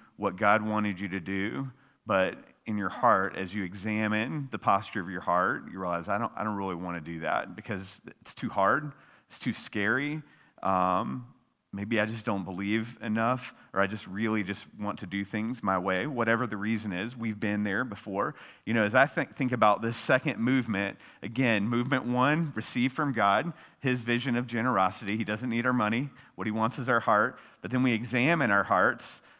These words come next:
okay? And the book of Judges is all about e-, examining the hearts of God's people. Um, I think about a particular time in my life, um, when I went through a period of examining my heart, and I found it to be very, very lacking.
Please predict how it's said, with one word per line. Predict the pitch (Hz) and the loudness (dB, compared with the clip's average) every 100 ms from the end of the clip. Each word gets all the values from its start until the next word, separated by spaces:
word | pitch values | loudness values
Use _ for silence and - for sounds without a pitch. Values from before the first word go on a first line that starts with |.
| - | -10
okay? | 95 - 110 | -6 0 2
And | 117 | 2
the | 113 | 2
book | 123 131 | 0 -2
of | 113 | -2
Judges | 123 123 127 127 | 2 2 0 -2
is | 110 90 | -4 0
all | 113 113 | 2 4
about | 117 110 | 6 4
e-, | 113 120 | 4 -4
examining | 117 95 101 110 120 123 117 | -8 -6 -2 0 2 2 2
the | 107 | 0
hearts | - 113 117 120 | 0 0 0 -6
of | 87 | -2
God's | 104 101 92 | 2 2 0
people. | - 127 127 104 123 - - - | -6 -6 -4 -4 -6 -10 -20 -2
Um, | - 110 101 107 | 4 4 4 2
I | 127 | 2
think | 170 175 131 | 2 -2 0
about | 107 101 101 | 4 6 4
a | 107 | 0
particular | 113 - 123 123 101 | -8 -6 -4 0 -2
time | - 104 101 | 0 -2 0
in | |
my | 95 95 | 2 4
life, | 95 101 147 - - - _ - | 4 2 -2 -8 -20 -20 _ -2
um, | 104 92 90 107 131 - | 2 2 2 -2 -8 -10
when | 110 107 98 98 98 107 - _ | -4 0 0 0 -4 -6 -14 _
I | - 107 | 0 0
went | 104 104 85 | 2 -2 -4
through | 127 98 | -4 -4
a | |
period | - 101 101 | -4 -2 -2
of | 98 | -4
examining | 92 92 107 104 104 101 | -6 -4 -2 -2 -2 -2
my | 98 92 | 0 -2
heart, | - 101 113 151 - - - - | 2 2 2 -2 -8 -20 -14 -4
and | 101 | -2
I | 95 | 0
found | 113 98 98 | 2 2 0
it | 87 | -4
to | |
be | 92 95 | -4 -4
very, | 90 90 90 | -2 -2 -2
very | 92 87 | -2 -2
lacking. | 80 85 - 131 131 | 0 0 0 -4 -8